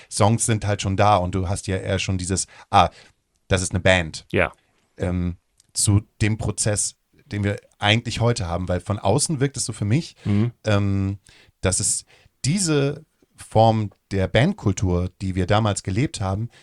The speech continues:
Speaker 1: noch sehr, sehr, sehr selten, äh, gibt. Sondern,
Speaker 2: Ja.
Speaker 1: ähm, das, was du eigentlich gerade gesagt hast, ich hab einen Song,
Speaker 2: Mhm.
Speaker 1: ähm,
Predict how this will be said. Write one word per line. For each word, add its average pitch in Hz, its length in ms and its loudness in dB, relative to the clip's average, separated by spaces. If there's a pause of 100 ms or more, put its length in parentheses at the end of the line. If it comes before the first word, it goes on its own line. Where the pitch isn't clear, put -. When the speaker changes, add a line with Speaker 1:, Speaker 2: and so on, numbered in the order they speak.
Speaker 1:
noch 101 200 0
sehr, 110 460 0
sehr, 104 240 0
sehr 98 260 -2
selten, 90 640 -6 (260)
äh, - 240 -20
gibt. 107 560 -6
Sondern, 92 400 0 (220)
Speaker 2:
Ja. 95 80 -2
Speaker 1:
ähm, 90 300 -2
das, 98 140 -2
was 113 120 -2
du 120 100 -6
eigentlich 101 160 -8
gerade 95 220 -4
gesagt 101 260 0
hast, - 140 -8
ich - 100 -14
hab - 160 -4
einen 90 140 -8
Song, 180 340 0 (100)
Speaker 2:
Mhm. 107 300 0 (280)
Speaker 1:
ähm, 104 340 0